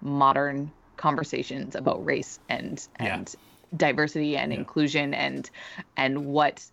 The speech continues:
Speaker 1: community means to bringing up children that feel like they belong or feel like, right? I think it, I think it's an impo-, it's important, and it, it, the contrast is, I think, part of that too.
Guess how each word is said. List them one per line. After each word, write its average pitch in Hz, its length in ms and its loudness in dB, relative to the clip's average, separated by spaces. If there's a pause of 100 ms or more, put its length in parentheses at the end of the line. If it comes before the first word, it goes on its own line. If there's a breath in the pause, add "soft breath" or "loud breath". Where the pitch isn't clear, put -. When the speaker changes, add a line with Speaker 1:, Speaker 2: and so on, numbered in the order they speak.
(160)
Speaker 1:
community 147 520 -2
means 139 800 -2 (480 soft breath)
to 143 500 4 (1000)
bringing 151 460 4
up - 180 -2
children 143 500 0
that 135 240 2 (340)
feel 147 360 0
like 139 180 2
they 139 100 4
belong 139 580 4 (220)
or 147 140 2
feel 131 300 -4
like, - 200 -2 (880)
right? 127 240 0
I 147 80 2
think 139 240 -2
it, - 140 0
I 135 80 2
think 135 180 -2
it's 131 160 -4
an 139 240 0
impo-, - 160 -10
it's - 160 0
important, - 460 -2
and - 140 2
it, - 80 0 (180)
it, - 280 -2
the 156 80 2
contrast - 560 -2
is, 135 300 -6 (220)
I 143 80 0
think, 139 240 -6 (160)
part 156 180 0
of - 100 -6
that - 140 -6 (100)
too. - 220 -10